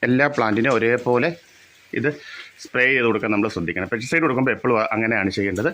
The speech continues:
മൊത്തം പ്ലാന്റിനും ഒരുപോലെ സ്പ്രേ ചെയ്ത് കൊടുക്കണം. അല്ലെങ്കിൽ നമ്മളൊരു പ്ലാന്റിൽ നിർത്തിക്കഴിഞ്ഞാൽ, അതായത് സ്പ്രേ ചെയ്യാൻ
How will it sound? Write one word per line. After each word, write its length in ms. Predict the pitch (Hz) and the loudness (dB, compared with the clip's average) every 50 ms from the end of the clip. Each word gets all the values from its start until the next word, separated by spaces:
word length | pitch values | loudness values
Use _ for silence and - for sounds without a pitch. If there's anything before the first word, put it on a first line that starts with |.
| - - - - - - - - 127 | -6 -12 -16 -18 -18 -14 -6 -2 -2
മൊത്തം 240 | 127 120 - 147 147 127 | -2 0 0 0 2 2
പ്ലാന്റിനും 300 | 120 110 101 104 127 117 | 2 0 0 0 0 0
ഒരുപോലെ 320 | 107 107 107 113 117 123 160 160 | 2 2 2 2 2 0 0 -4
സ്പ്രേ 180 | - - 98 98 92 | -4 -4 -4 -2 -2
ചെയ്ത് 160 | 95 90 85 87 | -2 -4 -2 -4
കൊടുക്കണം. 240 | 80 78 - 101 113 | -4 -4 -4 -4 -2
അല്ലെങ്കിൽ 220 | 117 135 131 143 143 135 131 | -2 -2 0 0 0 0 0
നമ്മളൊരു 320 | 123 127 131 135 131 135 135 | 2 2 2 2 0 0 0
പ്ലാന്റിൽ 320 | 139 120 120 123 120 123 123 123 117 | 0 0 0 0 0 0 0 0 0
നിർത്തിക്കഴിഞ്ഞാൽ, 600 | 104 - - 143 - 120 107 92 95 95 101 113 156 - _ _ _ _ _ _ _ _ _ _ _ _ - - - - - - _ _ _ _ _ _ _ _ - 143 | -2 -2 -4 -4 -4 -2 -2 -2 -4 -4 -4 -4 -4 -6 _ _ _ _ _ _ _ _ _ _ _ _ -20 -20 -20 -20 -20 -20 _ _ _ _ _ _ _ _ -6 -2
അതായത് 260 | 131 139 135 120 127 143 | 0 2 2 2 0 -4
സ്പ്രേ 160 | - - 127 135 139 139 | -2 -2 0 0 2 2
ചെയ്യാൻ 240 | 139 127 123 131 131 | 2 2 2 2 0